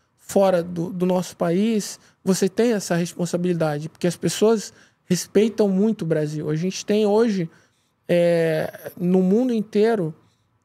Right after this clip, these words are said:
grandes professores de jiu-jitsu que são respeitados por, pela hegemonia que a família Gracie trouxe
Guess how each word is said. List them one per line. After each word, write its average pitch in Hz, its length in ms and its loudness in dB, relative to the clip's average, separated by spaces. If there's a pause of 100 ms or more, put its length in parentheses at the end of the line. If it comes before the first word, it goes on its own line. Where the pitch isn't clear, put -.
(160)
grandes 202 540 2
professores 185 680 -2
de 165 160 -4
jiu-jitsu 175 680 -2 (360)
que - 80 -8
são 214 140 2
respeitados 202 880 0
por, 226 180 -2 (880)
pela 233 220 4
hegemonia 226 680 -2 (120)
que 247 440 -2
a 214 80 0
família 220 420 0
Gracie 202 380 -2 (100)
trouxe 202 520 0